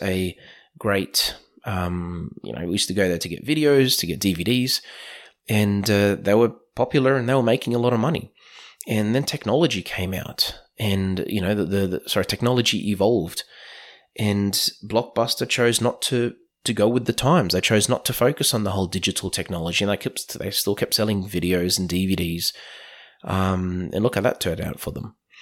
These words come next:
Another big example is Kodak, I think, you know. Um, Kodak, um, didn't embrace change as fast as they, they should have, and they, they sort of just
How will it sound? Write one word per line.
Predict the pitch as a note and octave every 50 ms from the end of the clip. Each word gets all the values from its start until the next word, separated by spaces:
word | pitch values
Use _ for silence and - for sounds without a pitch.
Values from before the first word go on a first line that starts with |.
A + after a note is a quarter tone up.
| - - - - - _ -
Another | G#2 A2+ A#2 G#2+ G#2
big | F#2 G2+ F2
example | F#2+ F2 - G#2 F#2+ G2 G2 - F#2+
is | F2+ -
Kodak, | - - - G#2 C#3 D3 G#2+ - - - -
I | G2+
think, | - - E2 D#2+ F2+ -
you | - F2+
know. | F2+ F2+ G#2+ B2+ -
Um, | - F#2+ F#2+ F#2 F2+
Kodak, | - - A2 G#2 G#2 F#2+ F2+ - - - - - - - - - - _
um, | - A2 G2 F#2+ F#2 F#2 F2+ D2+ - E2
didn't | F#2+ G#2+ F#2+ G2+ -
embrace | - G#2+ G2 F2+ F#2 F#2 A2+ G#2 -
change | - - - G2+ G2+ B2+ E3+ F#3
as | - F#2+ -
fast | - - F#2 F#2+ - - -
as | F#2 -
they, | F#2+ F2+ F2+ G2+ G2+ - _ -
they | F#2 F#2
should | F2+ - - G2
have, | D3 F3 F3+ C#3+
and | G#2+ F#2+ F#2
they, | F2+ F2+ -
they | - F#2
sort | F#2+ - - G2
of | F#2+ F2+ -
just | - - - - -